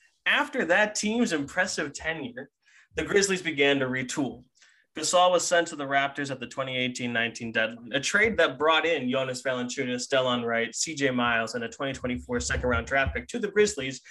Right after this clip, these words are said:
and an anchor for a title-winning defense for the Raptors. After that season, the Grizzlies changed course. Jason Wexler was announced as team president, and Zachary Kleiman was prono-,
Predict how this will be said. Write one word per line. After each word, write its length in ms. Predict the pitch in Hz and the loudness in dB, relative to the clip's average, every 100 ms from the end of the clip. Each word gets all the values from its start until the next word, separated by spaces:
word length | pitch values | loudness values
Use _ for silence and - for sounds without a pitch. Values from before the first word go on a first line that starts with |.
| - - _ - | -20 -20 _ 0
and 80 | 160 | 4
an 140 | 156 - | 4 2
anchor 340 | 185 214 208 185 | 0 0 0 -4
for 220 | - 147 | -2 -2
a 40 | |
title-winning 600 | 139 - 156 147 143 135 123 | -2 -2 -2 -2 -2 -4 -6
defense 460 | 123 143 120 110 | -6 -4 -4 -6
for 100 | - | -10
the 120 | 113 | -6
Raptors. 640 | 117 123 - _ - - - _ _ - - - - | -4 -4 -8 _ -20 -18 -18 _ _ -20 -20 -20 -2
After 300 | 202 254 233 | 2 2 4
that 180 | 202 170 | 4 4
season, 600 | - 247 262 139 127 123 123 | 4 2 2 2 0 0 -4
the 80 | |
Grizzlies 420 | 139 175 170 139 - | 0 2 2 -2 -4
changed 300 | 143 123 - | -8 -8 -10
course. 540 | 143 - - - - _ _ | -10 -10 -12 -14 -16 _ _
Jason 360 | - 147 143 139 | -2 0 0 0
Wexler 380 | 147 151 156 143 | 0 2 0 -2
was 200 | 131 135 | -2 -4
announced 440 | 127 135 139 - | -2 0 0 -2
as 140 | 123 | -6
team 240 | - 139 127 | -4 -6 -2
president, 480 | 151 165 175 180 - - - - | -2 0 -2 -4 -4 -8 -12 -12
and 80 | 120 | -4
Zachary 380 | 123 113 117 | -2 -2 -4
Kleiman 580 | 110 139 139 139 143 147 - | -6 0 0 0 -4 -8 -16
was 180 | - 123 | -6 -6
prono-, 400 | - 127 127 127 | -4 -4 -2 -2